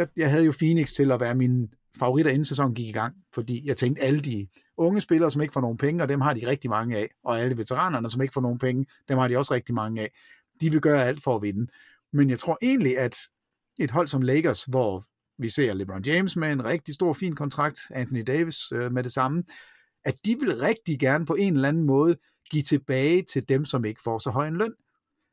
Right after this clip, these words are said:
Så jeg, jeg tror, der har været noget på spil for dem også ved at, "Kom så, vi skal nok, øh, vi gør, hvad vi kan, for I kan få den der halve million dollars, som vi ikke overhovedet opdager, at vi tager imod,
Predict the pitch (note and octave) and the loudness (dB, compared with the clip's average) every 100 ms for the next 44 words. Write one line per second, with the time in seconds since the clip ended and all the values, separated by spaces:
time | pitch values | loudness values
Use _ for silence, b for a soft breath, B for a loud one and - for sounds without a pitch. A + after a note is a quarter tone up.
0 | _ - F3 F#3+ F#3 - C4+ A#3 C#3+ D3 | _ 0 0 2 -2 0 0 2 0 0
1 | D3 C#3+ C#3+ G#3 D3 - D#3+ - D#3 D#3+ | 0 2 2 2 -2 0 0 0 0 0
2 | C#3 D3 D#3+ D3 A#2+ b b _ - F3+ | 0 -2 0 0 0 b b _ -2 0
3 | D3+ C3+ D#3 D#3 C#3 D3+ - C3 A2+ G#2+ | 0 -2 -2 0 0 0 0 0 0 -2
4 | G2+ F#2+ - _ D3+ C#3+ D3+ D3+ B2+ D3 | -4 -6 -8 _ -2 2 2 2 0 0
5 | C#3+ B2+ C3+ - C#3 C3 B2+ A2+ C#3 C#3+ | 0 0 -2 0 0 2 0 0 0 0
6 | A#2 C3 A#2+ A2 A#2+ C3+ - A2+ G2+ F#2+ | -2 0 0 0 0 0 -2 -2 -4 -4
7 | A#2+ A#2+ B2+ - - A2+ G#2 B2+ A2+ B2+ | -2 -2 -4 -14 -6 -2 0 0 -2 -2
8 | A2 G2 F#2+ - G2 G2+ F3 | -2 -2 -6 -6 -6 0 -2